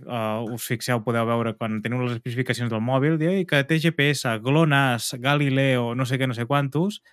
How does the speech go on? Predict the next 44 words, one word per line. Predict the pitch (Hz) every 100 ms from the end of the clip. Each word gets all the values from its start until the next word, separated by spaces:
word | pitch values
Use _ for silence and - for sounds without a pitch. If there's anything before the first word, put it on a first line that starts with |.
| -
perquè | - 110
després | 107 - 120
hi |
ha | 113
la | 110
Xina | 170 170
i | 190
després | 139 -
hi | 117
ha |
la | 508
russa. | 508 508 539 554 494 494 494 _ -
I |
això | 127 151
per | 143 120
què |
ho | 120
fan? | 143 143 101 -
Perquè | - 110
si | 107 120
no... | 127 135 131 -
Ui, | 131 123 - -
perdoneu, | 104 101 98 - _ -
que | 101 101
estic | - 110
parlant | 107 113 120
i |
no | 110
m'havia | 104 101
enfocat, | 98 - -
no | 107
havia | 104 104
ficat | 107 98
la, | 98 - - 101 98 98
la |
imatge. | 104 101 101 101 _ - - _
Doncs | 127 127 123 117 135
això | 123 139 135
perquè | 151 123 123 113
és, | - - - _ _ -
eh, | 135 127 123 117
simplement | 113 - 131 135 139
pel | 135 131
fet | 120 147 170 -